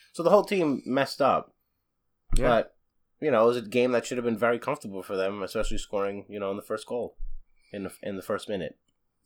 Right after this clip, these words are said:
Speaker 2: I just think it was amazing. I couldn't believe what I was seeing. Two one. Newcastle. And we were talking in the beginning of our podcast about how we really don't think there's many teams that can make Man City drop.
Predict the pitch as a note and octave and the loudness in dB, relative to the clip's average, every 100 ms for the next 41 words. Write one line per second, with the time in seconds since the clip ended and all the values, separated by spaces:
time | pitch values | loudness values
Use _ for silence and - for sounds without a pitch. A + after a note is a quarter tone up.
0 | - - B2+ C3+ A#2+ B2 A2+ G#2+ G#2+ G#2 | -8 4 4 4 0 -2 -2 -2 -2 -4
1 | G2+ G#2 G2 G2 G2+ A2 G#2 G#2 G#2 F#2+ | -6 -6 -4 -4 -4 -8 -6 -6 -4 -6
2 | F#2 - - G#2 G2 F#2+ F#2+ G2 F#2 F#2 | -8 -20 -6 -2 0 -2 -4 -8 -8 -12
3 | _ _ _ _ _ - C3 A#2 G#2 G#2 | _ _ _ _ _ -2 0 2 2 2
4 | G2+ _ _ - G2+ A2+ A2+ F#2+ G2 - | -4 _ _ -8 -6 -4 0 0 0 -2
5 | F#2 F2 - _ - B2+ B2 C#3+ C3+ C#3 | -4 -6 -14 _ -2 0 2 4 4 4
6 | C3 C3 B2 G#2+ A2 A#2+ A#2+ A2+ G#2+ G#2 | 2 2 -6 -6 -6 -6 -4 -2 0 0
7 | G#2+ G#2 - G#2+ G#2 - G2+ G#2 F#2+ F#2 | 0 -2 0 -2 -2 -4 -2 2 2 0
8 | _ _ _ _ - G#2+ G2+ G2 F#2+ - | _ _ _ _ -4 2 4 4 2 -2
9 | _ _ _ - G#2 A#2 B2 B2 A2+ G#2+ | _ _ _ -10 -4 0 4 4 2 -2
10 | A#2 A2 G#2+ G#2+ G2+ A2 G#2+ G2 G#2 G#2 | -6 -6 -4 -6 -4 -8 -4 -4 -4 -8
11 | F#2+ G2+ G2 G#2+ G2 F#2+ G2+ F#2+ | -6 -6 -6 -6 -6 -2 -2 -2